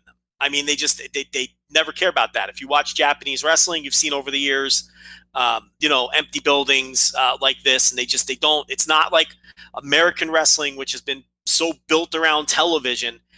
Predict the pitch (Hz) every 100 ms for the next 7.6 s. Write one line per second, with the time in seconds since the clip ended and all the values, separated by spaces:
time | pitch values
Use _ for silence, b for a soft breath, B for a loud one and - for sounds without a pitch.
0 | b b - 127 123 120 120 135 151 156
1 | - 170 147 151 - - 151 139 - 135
2 | 131 226 220 180 151 131 135 120 151 165
3 | 160 151 151 151 147 143 143 131 143 -
4 | 135 139 131 139 131 131 135 135 127 110
5 | 127 - 135 135 - 135 - 127 135 131
6 | 120 107 - - 131 - 127 131 127 123
7 | - 123 123 120 117